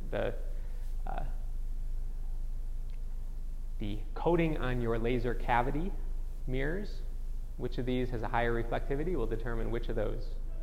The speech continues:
gets, uh, becomes dominant. So I mentioned the methanol laser, which extends far into the infrared.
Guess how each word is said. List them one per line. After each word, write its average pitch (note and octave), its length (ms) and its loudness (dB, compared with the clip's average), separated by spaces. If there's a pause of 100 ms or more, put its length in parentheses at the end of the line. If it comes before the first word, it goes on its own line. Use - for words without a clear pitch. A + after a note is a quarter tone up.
(440)
gets, - 240 -2
uh, - 180 -2 (1600)
becomes G#2+ 420 0
dominant. G#2+ 400 0 (1900)
So - 320 -4
I - 20 -2
mentioned A#2+ 280 0
the A2+ 60 0
methanol C3+ 480 2
laser, C3 380 4
which A2+ 160 2
extends A#2+ 360 0
far B2 220 4
into A#2+ 140 2
the A2+ 120 0
infrared. A2+ 420 0